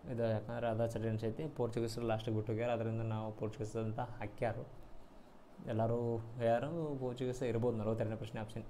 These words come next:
ಎ ಇದಕ್ಕೆ ಸರಿಯಾದ ಉತ್ತರ. ರಸ್ತಾ ಗೋಪ್ತಾ ಸತ್ಯ ಹೇಳುವವ ಎಂಬ ಪತ್ರಿಕೆಯನ್ನು ಆರಂಭಿಸಿದವರು. ಇಲ್ಲಿ ಒಂದು normal ಆಗಿ ಅಂದಾಜಿನ ಪ್ರಕಾರ ಹಾಕಿ ಬಂದ್ರೂ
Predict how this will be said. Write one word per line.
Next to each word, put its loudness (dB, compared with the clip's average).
ಎ 6
ಇದಕ್ಕೆ -2
ಸರಿಯಾದ -4
ಉತ್ತರ. -6
ರಸ್ತಾ 0
ಗೋಪ್ತಾ 2
ಸತ್ಯ -4
ಹೇಳುವವ 2
ಎಂಬ -2
ಪತ್ರಿಕೆಯನ್ನು 0
ಆರಂಭಿಸಿದವರು. 0
ಇಲ್ಲಿ 4
ಒಂದು 0
normal 2
ಆಗಿ 0
ಅಂದಾಜಿನ 2
ಪ್ರಕಾರ 0
ಹಾಕಿ 0
ಬಂದ್ರೂ 0